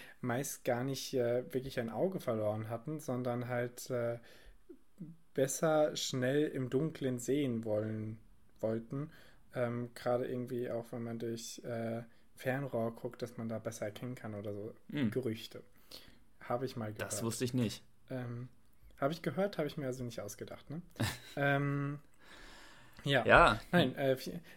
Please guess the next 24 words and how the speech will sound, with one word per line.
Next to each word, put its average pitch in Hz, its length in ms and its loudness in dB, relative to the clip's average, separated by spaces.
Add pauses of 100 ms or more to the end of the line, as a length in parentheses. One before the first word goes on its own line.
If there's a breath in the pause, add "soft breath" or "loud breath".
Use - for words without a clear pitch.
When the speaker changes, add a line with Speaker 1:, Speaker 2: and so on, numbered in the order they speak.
Speaker 1:
vi-, 165 260 -4
vielen 180 260 4
Dank 180 220 2
für 147 100 0
diese 156 220 -4
Facts 180 280 -2
und 147 160 -2
ich 135 100 -6
glaube, 156 220 -2
wir 139 80 -6
gehen 147 240 -2
jetzt 143 220 -6
auch 120 120 -6
hier 139 240 -4
einfach 123 260 -8
mal 123 100 -4
direkt 117 500 -6
weiter 117 520 -6
heute, 117 480 -8
äh, 110 180 -8 (560 loud breath)
in 110 80 -8
einem 104 160 -8
guten 151 320 -8
Tempo, 117 500 -6